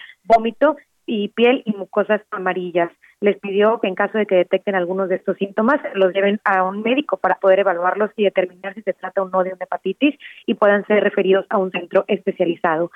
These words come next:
Hizo también un llamado a tomar una serie de recomendaciones, como lavar y desinfectar las manos frecuentemente, cubrirse nariz y boca al estornudar y toser, evitar compartir alimentos, bebidas y cubiertos,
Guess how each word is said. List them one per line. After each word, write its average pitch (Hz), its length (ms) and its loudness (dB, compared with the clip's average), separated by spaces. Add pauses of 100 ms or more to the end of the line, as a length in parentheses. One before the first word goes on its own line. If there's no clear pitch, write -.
(200)
Hizo 240 180 2
también 202 320 0
un 208 80 0
llamado 190 340 2
a 196 40 4
tomar 180 260 0
una 185 180 -2
serie 180 200 0
de 185 80 -4
recomendaciones, 190 840 0 (280)
como 196 180 -2
lavar 190 320 2
y 214 60 0
desinfectar 196 540 -4
las 185 120 -4
manos 185 240 -4
frecuentemente, 185 760 -2
cubrirse 180 400 -2
nariz 180 260 -2
y 185 60 2
boca 190 300 2
al 180 80 4
estornudar 175 500 0
y 185 80 -2
toser, 277 360 0 (300)
evitar 214 320 0
compartir 220 380 0
alimentos, 202 560 -2
bebidas 190 380 0
y 196 40 -10
cubiertos, 202 560 -2